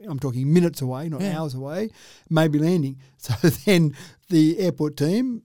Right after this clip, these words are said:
Speaker 1: initiated the emergency
Speaker 2: Yeah.
Speaker 1: response plan, locked down the terminal, and basically gave full access to the
Speaker 2: Wow.
Speaker 1: police.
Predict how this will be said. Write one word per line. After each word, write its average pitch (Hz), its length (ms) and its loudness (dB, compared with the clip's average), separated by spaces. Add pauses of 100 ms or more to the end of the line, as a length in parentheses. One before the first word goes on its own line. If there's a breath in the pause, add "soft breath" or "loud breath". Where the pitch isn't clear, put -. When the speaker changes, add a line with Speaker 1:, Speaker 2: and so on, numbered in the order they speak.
(140)
Speaker 1:
initiated 139 680 -2
the 139 320 -2
emergency 139 640 0
Speaker 2:
Yeah. - 160 0
Speaker 1:
response 165 460 -2
plan, 175 360 -2 (280 soft breath)
locked 170 420 4
down 160 240 0
the 147 80 0
terminal, 165 640 -2 (320 soft breath)
and 147 140 -2
basically 139 340 -2
gave 139 280 -4
full 139 200 -2
access 131 320 -4
to - 120 -8
the 131 80 -2
Speaker 2:
Wow. 147 100 -4
Speaker 1:
police. 175 340 4